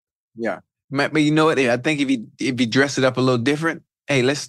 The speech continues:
let's not address the contract and the money that's left. Let's address just your future in general. Do you feel you're still gonna be here?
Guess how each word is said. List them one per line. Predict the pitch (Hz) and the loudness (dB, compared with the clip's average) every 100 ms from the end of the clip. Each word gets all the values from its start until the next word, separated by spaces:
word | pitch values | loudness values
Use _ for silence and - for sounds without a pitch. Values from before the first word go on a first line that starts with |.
| 135 | -4
let's | 135 | -2
not | 139 131 | 0 0
address | 113 127 131 - | 0 0 0 -2
the | 113 | -6
contract | 139 131 131 135 131 | -2 -2 0 -2 0
and | 110 | -4
the | 104 | -2
money | 131 165 175 | -2 -2 -2
that's | 120 110 | -2 0
left. | 127 160 - _ _ _ _ - | 0 0 -2 _ _ _ _ -4
Let's | 120 | -4
address | 117 127 123 117 | -2 2 2 0
just | - 117 117 | -2 -2 -2
your | |
future | 110 135 127 113 | -2 -2 0 -2
in | 110 | 0
general. | 117 110 104 - _ _ _ 110 | 0 0 -2 -10 _ _ _ -2
Do | |
you | 117 113 | 0 2
feel | 131 | 2
you're | 120 | 2
still | 113 135 120 | 2 2 2
gonna | 110 | 2
be | 113 127 | 2 2
here? | 107 82 | 2 -2